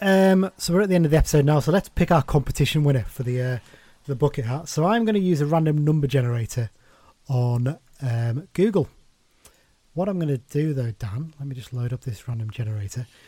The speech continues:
uh, is I'm gonna ask you to tell me how many times I should press it before we get to the number. So I can keep pressing the button and it'll, uh, refresh it to the one. So give me a number of times I should press it.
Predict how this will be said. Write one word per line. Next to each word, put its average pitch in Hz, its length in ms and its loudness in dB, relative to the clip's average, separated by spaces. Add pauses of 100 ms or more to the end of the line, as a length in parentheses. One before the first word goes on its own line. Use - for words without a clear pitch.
(200)
uh, 131 40 -6
is 127 240 -6
I'm 147 80 -2
gonna 175 120 -4
ask 190 340 -10
you 143 260 -2 (280)
to - 100 -20
tell 160 180 0
me 147 80 0
how 143 140 0
many 156 140 0
times 139 280 0
I 131 80 0
should - 200 -8
press - 300 -4
it 143 40 -6
before 127 240 -8
we 117 100 -8
get - 300 -8
to - 120 -14
the 120 60 -10
number. 123 300 -6 (480)
So - 140 -14
I 110 40 -14
can 120 120 -16
keep 160 200 -4
pressing 135 240 -2
the 120 80 -6
button 120 320 -4
and 110 100 -8
it'll, 117 220 -8
uh, 113 200 -8
refresh 117 360 -8
it 143 100 -16
to - 80 -18
the 117 80 -10
one. 101 160 -14
So 123 240 -8 (800)
give 226 140 2
me 214 40 6
a 214 40 6
number 185 160 2
of - 60 0
times 123 200 -2
I - 20 -6
should - 180 -8
press 117 220 -8
it. 117 120 -16